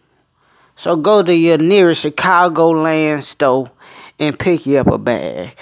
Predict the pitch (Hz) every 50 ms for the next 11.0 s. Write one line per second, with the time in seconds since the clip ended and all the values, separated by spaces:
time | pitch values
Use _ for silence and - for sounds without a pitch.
0 | - - - _ - - - 294 247 175 - - 131 120 - - - 175 180 160
1 | 139 120 - - 156 131 - - 107 110 117 120 123 - - 117 110 - - 123
2 | 120 113 - 156 160 156 151 156 151 147 147 147 - 185 196 196 190 185 180 180
3 | 185 180 - - 214 220 202 - - 165 180 208 220 233 214 - - _ - -
4 | - 247 240 220 214 190 147 131 135 127 _ - 120 107 - - - _ _ _
5 | _ _ _ _ _ _ _ _ _ _ _ _ _ _ _ _ _ _ _ _
6 | - 120 113 - - - - - - - _ _ _ _ _ _ - - - -
7 | - - - - - - - _ - _ _ _ - - - - 233 226 233 226
8 | 240 269 269 233 208 196 190 190 185 175 - - - - _ _ _ _ _ _
9 | _ _ _ _ _ _ _ _ _ _ _ _ - - - - 165 156 151 156
10 | 151 151 143 - - - - 170 160 151 147 143 139 160 151 151 151 147 -